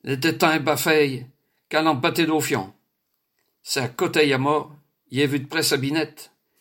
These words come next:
Il avion la goule si près, il est pas pu me retenir. Il est bisé bellure en la penchant en arrière.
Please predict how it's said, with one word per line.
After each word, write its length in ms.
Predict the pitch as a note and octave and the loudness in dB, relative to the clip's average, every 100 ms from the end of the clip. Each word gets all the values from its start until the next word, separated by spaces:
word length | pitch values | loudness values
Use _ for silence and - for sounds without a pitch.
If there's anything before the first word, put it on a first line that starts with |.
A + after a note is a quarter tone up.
| _ _ _ _ | _ _ _ _
Il 120 | G#2 A#2+ | -4 0
avion 320 | C3 C#3+ E3 | 2 2 2
la 140 | E3+ | 2
goule 240 | D#3+ E3 D#3+ | 2 0 0
si 220 | - E3 | -4 -4
près, 380 | D#3+ E3+ E3 - | -2 0 0 -2
il 120 | C3+ | -2
est 60 | D#3 | 0
pas 160 | D3+ | 2
pu 160 | D3 D#3 | 0 0
me 120 | D3 | -2
retenir. 440 | D3+ - B2+ - - _ _ _ _ _ _ _ - | -4 -6 -6 -8 -14 _ _ _ _ _ _ _ -8
Il 200 | C#3 D3+ | 0 2
est 80 | D#3+ | 2
bisé 360 | D3+ E3+ E3+ | 0 2 2
bellure 440 | E3+ E3 F3 D#3 C#3+ | 2 2 4 2 2
en 80 | D#3 | 2
la 120 | D3+ | 0
penchant 340 | D#3 D3 D#3 | 0 -2 0
en 60 | D3+ | 2
arrière. 500 | D3 D3 A#2 - | 4 2 -2 -8